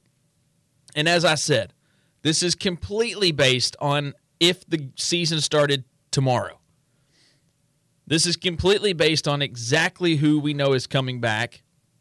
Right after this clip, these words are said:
based on last year. Now, here's the thing. Every year this happens, that's the natural evolution of high school basketball. You, you lose a couple of players that you think will be really tough to replace for one team,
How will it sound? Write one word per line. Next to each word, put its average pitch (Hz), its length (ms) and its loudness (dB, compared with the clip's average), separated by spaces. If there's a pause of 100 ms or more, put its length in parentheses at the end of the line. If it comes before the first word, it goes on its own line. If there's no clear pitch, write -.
(100)
based 135 280 0
on 135 200 -4
last 123 280 -2
year. 180 200 0
Now, 117 180 -8
here's 156 360 -4
the 147 100 -6
thing. 143 400 -6
Every 135 340 -6
year 180 220 -2
this 139 220 -4
happens, 139 360 -6
that's 127 220 -8
the 127 40 -12
natural 131 360 -2
evolution 123 480 -6
of 117 100 -4
high 123 160 -2
school 117 240 -6
basketball. 120 680 -4 (540)
You, 131 220 0 (140)
you 135 200 -4
lose 165 320 2
a 165 60 -2
couple 147 280 0
of 120 100 -2
players 123 400 0
that - 100 -10
you 135 100 -2
think 135 240 -4
will 131 60 -4
be 123 320 2 (420)
really 160 300 2
tough 156 240 0
to 143 80 -2
replace 135 340 0
for 131 160 -6
one 123 240 -4
team, 120 400 -2